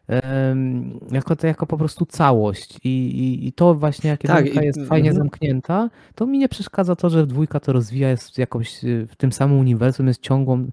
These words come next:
Speaker 1: jest dal-, dalej tą samą historią, ale ja po prostu sobie patrzę na nie osobno i mi one sprawiają satysfakcję, więc mi nie, dwójka nie, nie spra-, nie, nie, nie psuje mi jedynki dzięki
Speaker 2: To
Speaker 1: temu.
Speaker 2: ja powiem więcej, że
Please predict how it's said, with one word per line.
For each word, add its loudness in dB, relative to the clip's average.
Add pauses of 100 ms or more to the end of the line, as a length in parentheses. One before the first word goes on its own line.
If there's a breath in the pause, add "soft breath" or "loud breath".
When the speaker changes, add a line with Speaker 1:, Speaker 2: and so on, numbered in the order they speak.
(260 loud breath)
Speaker 1:
jest -2
dal-, 2
dalej 2
tą 0
samą 0
historią, 2
ale 4 (260)
ja 0
po -8
prostu -4
sobie -2
patrzę -2
na 2
nie 2
osobno 2
i 2 (420 loud breath)
mi 2
one 4
sprawiają 0
satysfakcję, -4
więc -2
mi 4
nie, 4
dwójka 2
nie, 4
nie 4
spra-, 2
nie, 2
nie, 2
nie 4
psuje 2
mi 0
jedynki -4 (520)
dzięki 0
Speaker 2:
To -2
Speaker 1:
temu. 2
Speaker 2:
ja 4
powiem 0
więcej, 0
że -2